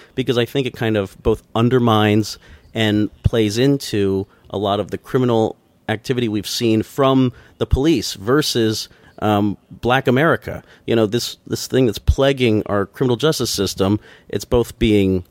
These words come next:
twisted by people like Johnnie Cochran and O J's team. Uh, they're playing the race card, quote unquote, which is something the show directly confronts. He was accused of it during the time.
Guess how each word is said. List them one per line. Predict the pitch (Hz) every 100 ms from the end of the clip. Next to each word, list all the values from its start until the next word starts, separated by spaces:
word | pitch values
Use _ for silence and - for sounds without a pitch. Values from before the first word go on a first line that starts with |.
| _
twisted | - 147 165 - 110 98
by | - 98 98
people | 107 98
like | 87
Johnnie | 95 101 95
Cochran | - 92 - 113 110
and | 90 -
O | 95
J's | 87 92 -
team. | - 104 117 135 - - _ -
Uh, | 95 87 85 82 82 -
they're | 98 113
playing | 113 - 101 104 127 139
the | 139
race | 165 160
card, | - 95 82
quote | - 101
unquote, | 87 - 90
which | 78 95
is | 104
something | 110 110 -
the | 110 95 -
show | - 104
directly | 104 104 101 110 123
confronts. | - - 165 123 92
He | 107
was | 95
accused | 90 - 123 123
of | 127
it | 123 117
during | 127 123
the |
time. | 110 120 117 143